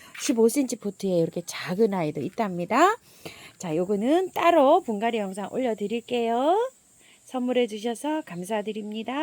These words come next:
국화가 정말 대세입니다요.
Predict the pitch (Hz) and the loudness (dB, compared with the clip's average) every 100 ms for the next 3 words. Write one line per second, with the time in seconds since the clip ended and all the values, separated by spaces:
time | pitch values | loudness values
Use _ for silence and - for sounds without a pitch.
0 | 359 466 - _ _ _ _ _ _ _ | -2 -4 -10 _ _ _ _ _ _ _
1 | - - 240 - 330 285 285 311 233 170 | -16 -12 -4 4 4 6 6 6 4 2
2 | - 247 427 440 233 196 233 196 185 165 | 2 4 6 6 4 0 -2 -4 -4 -2
3 | 151 165 175 | -2 0 -2